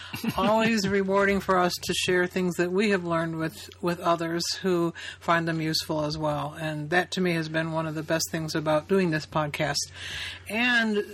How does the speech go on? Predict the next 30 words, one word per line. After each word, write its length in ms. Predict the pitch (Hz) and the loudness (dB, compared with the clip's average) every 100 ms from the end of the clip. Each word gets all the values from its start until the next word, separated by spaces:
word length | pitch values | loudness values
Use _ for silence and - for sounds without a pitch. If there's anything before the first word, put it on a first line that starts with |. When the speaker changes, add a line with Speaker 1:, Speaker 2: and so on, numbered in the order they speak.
| - | -4
Speaker 2:
all 300 | 196 196 190 | 0 2 2
of 120 | 180 | 2
the 300 | 185 180 180 | 0 2 2
new 160 | 185 | 0
friends 380 | 185 196 202 208 | 0 2 2 2
that 200 | 175 175 | -2 -4
we 160 | 165 165 | -2 -4
have 140 | 165 | -4
met, 240 | 165 170 170 | 0 0 2
Speaker 1:
Ah, 80 | 147 | 0
Speaker 2:
literally 480 | 190 214 233 214 196 | 2 2 2 2 0
Speaker 1:
fabulous. 60 | 185 | 2
Speaker 2:
all 280 | 180 196 208 | 2 4 2
over 160 | 202 196 | 2 0
the 120 | 190 | 0
world, 460 | 190 175 170 170 - - - - | 2 2 2 0 -6 -12 -14 -10
um, 340 | - 170 165 175 | -4 0 0 0
over 260 | 185 175 | 2 2
the 100 | 185 | 4
years, 400 | 180 165 165 175 170 - | 2 2 2 2 2 0
who 140 | 180 | 0
have 260 | 170 175 165 | 0 0 0
listened 320 | 185 175 185 | 0 2 2
to 100 | 180 | 4
us 240 | 170 170 | 4 4
and 100 | 185 | 0
tracked 300 | 175 165 160 | 2 2 2
us 120 | 180 170 | 0 0
down. 520 | 165 151 156 160 160 | -2 -2 -2 -4 -4
And, 320 | 165 160 160 | -2 -2 -2